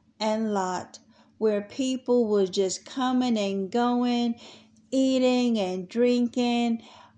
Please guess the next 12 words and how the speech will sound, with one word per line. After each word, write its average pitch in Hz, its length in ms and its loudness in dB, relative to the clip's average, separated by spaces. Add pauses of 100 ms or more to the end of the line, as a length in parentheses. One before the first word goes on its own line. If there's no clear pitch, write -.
(140)
partying, 240 1080 2
just 214 280 0
living 240 480 2
life, 226 680 0
just 220 480 0
doing 220 540 0
them, 185 500 -2 (440)
not 208 420 -2
knowing 202 720 0 (340)
that 196 420 -2
the 185 340 0 (1040)
wrath 208 500 0